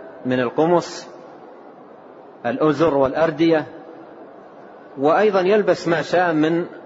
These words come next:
الخفاف والأحذية، يلبس ما شاء دون أن يقع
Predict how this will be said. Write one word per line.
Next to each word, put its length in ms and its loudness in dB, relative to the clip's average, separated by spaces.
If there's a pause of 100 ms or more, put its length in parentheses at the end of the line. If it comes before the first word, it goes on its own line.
(800)
الخفاف 840 -2
والأحذية، 680 0 (1040)
يلبس 440 0
ما 120 0
شاء 260 -4 (1400)
دون 220 4
أن 220 -2
يقع 400 0